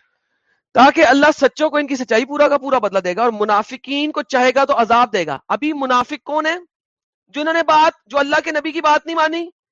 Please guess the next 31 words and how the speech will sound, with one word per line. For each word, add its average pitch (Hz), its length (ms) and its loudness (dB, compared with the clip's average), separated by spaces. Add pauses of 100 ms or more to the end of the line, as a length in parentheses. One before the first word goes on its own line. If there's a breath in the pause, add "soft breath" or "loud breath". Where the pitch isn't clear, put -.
(200)
جو 294 140 -2
نبی 285 220 -2
کے 320 120 -4
ساتھ 311 180 0
جہاد 302 340 2
پہ 320 60 -6
نہیں 330 180 -4
گئے، 294 140 4 (280)
کانٹیکسٹ 220 380 -8
میں 240 100 -6
ہم 240 60 -16
پڑھ 226 180 -4
رہے 220 100 -8
ہیں، 214 100 -10 (880)
جو 247 120 -4
نبی 285 180 0
کے 311 80 -4
ساتھ 302 120 0
جہاد 285 220 2
نہیں 302 160 -8
کر 294 120 0
رہے، 277 80 -4
وہ 294 100 -4
کون 330 140 -6
منافق 320 400 0
ہیں؟ 277 140 -4 (720 soft breath)
تو 262 100 -2
اللہ 277 200 0
کہتا 330 180 -2
ہے 339 120 4
ابھی 349 320 0